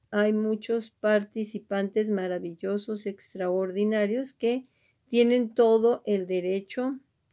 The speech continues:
de, de ser ganadora o ser ganador, no lo sé. Sí, sigo dándole, aquí ya me pasé.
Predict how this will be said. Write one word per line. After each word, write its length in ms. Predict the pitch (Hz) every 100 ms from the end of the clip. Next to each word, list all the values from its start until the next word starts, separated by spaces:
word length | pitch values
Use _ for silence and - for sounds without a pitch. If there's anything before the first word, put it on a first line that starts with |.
| _ _ _ -
de, 380 | 185 196 220 220 - -
de 540 | 208 196 214 220 214 _
ser 360 | - 214 208
ganadora 720 | 202 202 185 180 190 214 233 -
o 120 | 175
ser 260 | 175 180 185
ganador, 520 | 175 175 - - -
no 220 | - 196
lo 160 | 190 208
sé. 300 | 202 - 202 _ _ _ _ _ _ _ _ _ _ _ _ _ _ _
Sí, 460 | - - 214 226 - _ _ _ - 208
sigo 400 | - 196 185 180
dándole, 720 | 202 220 226 220 226 254 269 - _ _
aquí 380 | 185 175 - 180
ya 140 | 180 175
me 160 | 180
pasé. 540 | 196 214 220 269 294